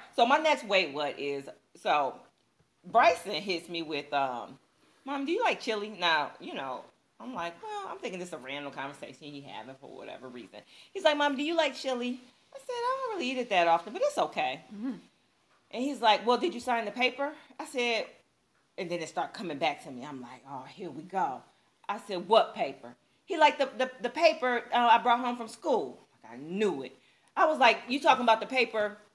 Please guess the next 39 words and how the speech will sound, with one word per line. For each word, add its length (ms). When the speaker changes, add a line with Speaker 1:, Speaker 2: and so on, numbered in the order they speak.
Speaker 1:
for 60
that 200
chili 500
contest, 540
the 40
chili 260
cook-off?" 460
<laughs> 60
He 140
like, 240
"Yeah, 280
did 180
you 60
sign 340
it?" 100
I 160
said, 180
"No, 200
I 100
did 120
not 200
sign 320
it 100
'cause 140
I'm 160
not 240
doing 300
it." 160
Speaker 2:
<laughs> 40
Speaker 1:
Right? 680
<laughs> 60
Like, 260
"Why 260
aren't 140
you 100
signing 400
it?" 60
I'm 140
like, 100